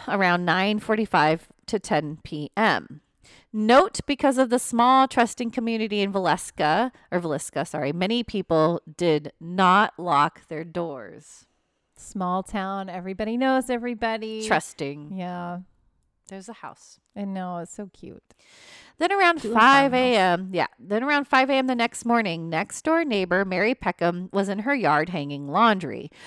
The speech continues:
Speaker 1: Around seven A M, she realized she had not seen any sight of the Moores outside to do their chores,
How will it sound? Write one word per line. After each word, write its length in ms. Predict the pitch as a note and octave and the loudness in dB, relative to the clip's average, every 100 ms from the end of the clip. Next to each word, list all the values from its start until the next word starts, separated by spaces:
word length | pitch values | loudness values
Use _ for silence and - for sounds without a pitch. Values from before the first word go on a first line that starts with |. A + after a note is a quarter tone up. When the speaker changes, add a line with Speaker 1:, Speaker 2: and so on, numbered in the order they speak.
| - | -8
Speaker 1:
Around 380 | - A#3+ C#4 C4 | 0 4 4 2
seven 320 | - A#3 F#3+ | 0 0 0
A 180 | F3 D#3+ | 0 0
M, 300 | D#3 G3+ F4 | 0 0 -2
she 200 | F4 - | -6 -4
realized 400 | F3 E3+ D#3 E3+ - | -2 0 2 2 -2
she 100 | D3 | -6
had 120 | C3+ | -4
not 360 | D#3 D3+ E3 | -2 0 -2
seen 220 | - F3+ D#3 | -4 -8 -6
any 160 | D3+ | -8
sight 260 | D3+ D3+ C#3 | -6 -4 -2
of 60 | C#3+ | -4
the 80 | |
Moores 600 | D3 F#3 A#3+ B3 A#3 A#3+ - - - _ | -2 2 4 6 4 2 -4 -16 -20 _
outside 680 | F4 G4 - G#3+ G#3 G#3 G3+ | 2 2 2 4 4 4 0
to 80 | F#3 | -6
do 180 | F3+ E3 | -4 -2
their 140 | D#3 | -2
chores, 640 | - B3+ A3 D3+ D3 E3 | -2 2 4 4 2 -4